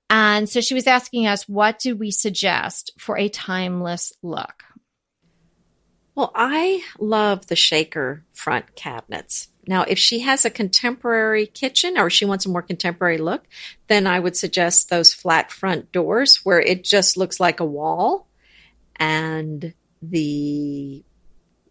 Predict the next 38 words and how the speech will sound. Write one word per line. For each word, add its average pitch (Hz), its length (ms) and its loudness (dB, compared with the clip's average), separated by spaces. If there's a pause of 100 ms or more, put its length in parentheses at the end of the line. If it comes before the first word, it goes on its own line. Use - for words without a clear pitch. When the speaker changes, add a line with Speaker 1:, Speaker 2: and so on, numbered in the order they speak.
(360)
Speaker 2:
drawers 180 480 2
and 175 100 -4
cabinets, 165 520 0
it 170 60 4
all 156 180 0
just - 260 -2
looks 160 180 -4
pretty - 300 -4
flush. - 580 0 (280)
I - 80 -2
think 185 200 -4
that's 180 200 0
a 180 40 -4
very 175 280 0
nice 170 340 -2
look 165 260 -6
for 175 100 -4
a 160 40 -2
contemporary 160 840 -4 (300)
house. 185 500 -2 (100)
And 185 260 0
then, 185 440 0 (180)
like 185 120 -10
I 190 40 -8
said, 180 200 0
the 175 80 -4
shaker 180 460 2
for 185 160 -4
a 175 60 -2
more 160 160 -4
traditional - 800 -6
look. - 180 -18 (360)
Speaker 1:
Now, 233 360 4
can 247 140 0
you 247 120 4
explain 214 340 2
shaker 208 380 2
in, 202 220 -2